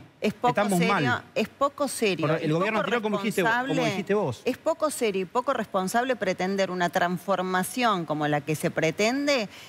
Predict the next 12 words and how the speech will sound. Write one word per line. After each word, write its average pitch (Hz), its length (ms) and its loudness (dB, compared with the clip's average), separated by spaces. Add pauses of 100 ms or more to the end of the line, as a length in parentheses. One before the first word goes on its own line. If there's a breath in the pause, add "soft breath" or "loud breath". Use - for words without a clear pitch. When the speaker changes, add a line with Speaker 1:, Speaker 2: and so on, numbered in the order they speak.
(100)
Speaker 1:
en 190 200 0
que, 170 80 -10
cuando 220 220 0
dicen, 302 180 0
"Bueno, 254 160 0
se 226 60 0
apuraron 254 340 0
para 233 80 -2
hacer 226 140 0
el 220 60 0
paro", 156 300 -2 (320)
perdón, 175 480 0